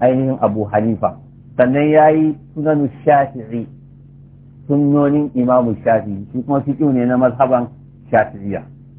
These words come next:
Me yasa ya zama haka? Saboda da can shi ba Shafi'i ne, saboda ya yi karatu a wajen kawunsa Al-Muzani, babban malami daga cikin malamin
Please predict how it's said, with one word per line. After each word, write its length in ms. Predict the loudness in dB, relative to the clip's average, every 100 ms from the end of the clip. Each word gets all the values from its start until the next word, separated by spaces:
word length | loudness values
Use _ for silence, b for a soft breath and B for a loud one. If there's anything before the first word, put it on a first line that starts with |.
| -10 -2
Me 80 |
yasa 240 | 0 2 2
ya 60 | 2
zama 220 | 0 0
haka? 340 | 0 -2 -4 -10 -20 -20 -18 -2
Saboda 340 | 0 2 0
da 260 | 4 4 4 -2
can 220 | -10 -10
shi 120 | -10 -8
ba 140 | -8 -2
Shafi'i 540 | -2 -2 -4 -10 -8
ne, 140 | -8 -10 -14 -20 -20 -20 -20 -20 -20 -20 -4
saboda 280 | 0 2 4
ya 160 | 4 4
yi 60 | 2
karatu 360 | 2 2 -2 -2
a 100 | 0
wajen 260 | 0 -4 -4
kawunsa 680 | 0 2 2 0 2 0 -2 -14 -20 -20 -20 -20 -20 -6
Al-Muzani, 760 | 0 0 0 -2 0 0 0 -2 -6 -20 -20 -20 -18 0
babban 420 | 0 2 0 0
malami 360 | 0 -2 -2 -2
daga 180 | -2 -4
cikin 220 | -4 -2
malamin 480 | 0 0 -2 -4